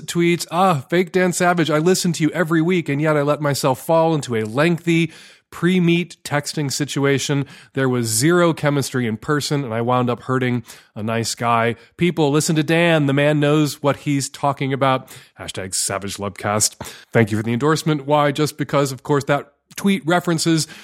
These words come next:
my advice not to have lengthy, drawn-out D M text conversations with people you've met on dating apps before your first initial meetup.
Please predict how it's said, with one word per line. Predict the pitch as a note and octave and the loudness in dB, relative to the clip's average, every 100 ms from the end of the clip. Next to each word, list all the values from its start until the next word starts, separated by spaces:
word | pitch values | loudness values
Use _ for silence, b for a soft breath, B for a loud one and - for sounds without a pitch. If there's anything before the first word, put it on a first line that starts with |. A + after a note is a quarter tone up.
| B | B
my | - C#3 | -2 0
advice | C#3+ C3 C3+ - | 2 2 0 0
not | D3 | 0
to | D3+ | 0
have | D3 | -2
lengthy, | C3 C3+ F3+ F3 F3+ | 0 2 0 0 -4
drawn-out | C#3+ C3+ E3 F3 E3 D3 - | -6 0 2 2 2 0 0
D | F3 E3+ | 0 0
M | D#3+ D3+ - | 0 -4 -10
text | - F3+ F3 - | -8 -6 -6 -6
conversations | D#3+ D#3 D3 F3 E3 E3 C#3+ | -4 -2 -2 -2 -2 -4 -4
with | C3 | -6
people | - F3 D3+ | -6 -4 -2
you've | D3 C#3 | -2 0
met | D#3+ | 0
on | D3 B2 | 0 0
dating | D#3 D#3+ D#3 | 0 0 2
apps | D3 C#3+ - B B B | 4 2 -2 B B B
before | C3+ D3 D3 | -4 0 2
your | B2+ | 2
first | - E3+ E3 - - | 0 0 2 0 -4
initial | C#3 E3 D#3 A#2 | -2 -2 -2 -4
meetup. | A#2 D#3 E3 D#3 D3 | -2 0 2 2 0